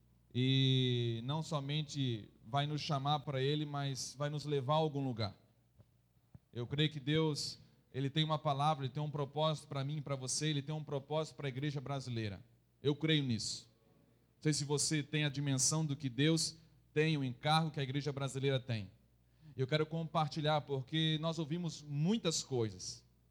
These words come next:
É como o irmão, como o ministro estava aqui, ele, ele, ele afirmou que nós temos muitas palavras mesmo. Mas o que falta muitas vezes pra nós é um posicionamento.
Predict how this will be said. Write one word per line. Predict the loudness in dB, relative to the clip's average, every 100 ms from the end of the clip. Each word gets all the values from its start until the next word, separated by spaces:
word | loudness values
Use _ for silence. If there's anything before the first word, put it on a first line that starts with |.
| _ -10
É |
como | -4 -2 0
o |
irmão, | 0 0 -2 -4 -12 -20 -20 -14
como | -6 -2
o |
ministro | 0 2 2 2
estava | 2 2
aqui, | 0 0 -2 -2 -16 _ _ -2
ele, | -2 -2 -2
ele, | 0 2
ele | 0 2 2
afirmou | 2 2 2 2 0 -2 -14 -20 -20 -6
que | -2
nós | 0 -2 -6 -6
temos | -2 0 0
muitas | 0 2 2 2 0
palavras | -2 0 2 2 2 0 -2
mesmo. | -4 -4 -8 -18 _ _ _ _ _ _ _ -4
Mas | -2 -2
o |
que | -4
falta | 0 2 2 0
muitas | -2 0 0
vezes | 0 -4
pra | -6 -4
nós | 0 0 0
é |
um | -4
posicionamento. | -2 2 2 2 -2 -2 -2 -2 -2 -4